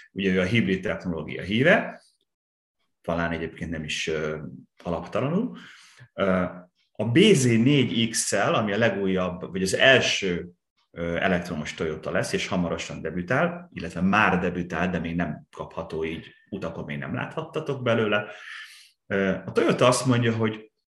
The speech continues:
akár, és itt most jön egy erős szám, egy millió kilométer garanciát vállal az akkumulátorára,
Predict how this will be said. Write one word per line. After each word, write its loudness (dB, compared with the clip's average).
akár, 2
és -2
itt -6
most -2
jön 0
egy 4
erős 0
szám, -2
egy 0
millió 0
kilométer -2
garanciát -6
vállal -8
az -10
akkumulátorára, -2